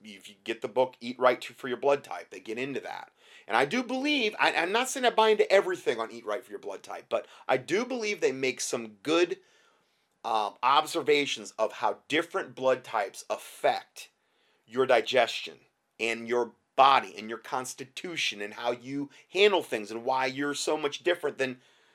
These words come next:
you know, a type A person. Type A blood female is gonna be way, way, way different than a type O man. They're gonna be, like, a type O blood. A lot of times you can digest nails and it won't bother you. Now, I'm not gonna make a blanket statement and say that every time, but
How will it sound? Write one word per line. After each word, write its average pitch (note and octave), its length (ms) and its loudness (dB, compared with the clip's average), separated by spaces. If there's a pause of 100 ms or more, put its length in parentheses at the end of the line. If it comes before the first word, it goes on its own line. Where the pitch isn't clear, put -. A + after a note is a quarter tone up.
(400)
you C3 120 -4
know, A#2 220 -2
a A2+ 40 -2
type E3+ 360 4
A E3+ 240 6
person. G3+ 560 2
Type E3 280 0
A F3+ 340 2
blood D#3 420 2 (400)
female F#3+ 540 -2
is C#3 120 -2
gonna D#3+ 160 0
be E3 140 -8
way, F#3+ 320 0
way, G3 200 6
way F3+ 200 -2
different E3 480 -4
than D3 160 2
a C#3+ 40 -4
type D#3 440 -2
O D3+ 200 10
man. C#3 500 -2 (500)
They're C#3+ 120 8
gonna D#3+ 200 2
be, D3 180 -2
like, B2+ 260 2
a C3 80 -12
type E3 380 4
O D#3+ 340 8
blood. B2+ 360 4
A A#2 40 0
lot A#2+ 140 2
of B2 60 -8
times B2 200 -8
you A#2+ 60 -10
can A#2 100 -10
digest A2 380 -4
nails A#2+ 680 -6 (280)
and A2+ 100 -12
it B2 80 -8
won't A#2+ 160 -4
bother C#3 360 2
you. E2 120 -20
Now, A#2+ 200 -6
I'm C3 140 -2
not C3 120 -2
gonna B2+ 160 -2
make A2 180 -6
a - 60 -20
blanket A2+ 280 0
statement G2+ 240 -6
and F#2+ 60 -14
say G#2+ 120 -8
that F2+ 120 -10
every G2+ 160 -8
time, D#3 360 0
but A2+ 180 -2